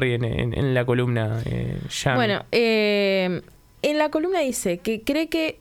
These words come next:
Speaker 2: o sea
Speaker 1: No debe aceptar los cambios.
Speaker 2: Claro, no aceptar los cambios,
Speaker 1: Ujú.
Speaker 2: exactamente. O sea,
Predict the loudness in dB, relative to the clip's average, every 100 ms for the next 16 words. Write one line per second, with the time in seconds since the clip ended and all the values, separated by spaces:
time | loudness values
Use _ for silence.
0 | -6 -2 0 2 2 2 2 2 2 2
1 | 2 2 2 0 0 -2 2 2 2 0
2 | 0 0 0 0 -2 -2 -4 -10 -6 -4
3 | 0 0 0 0 -4 -8 -14 -18 -16 -2
4 | 0 2 2 4 4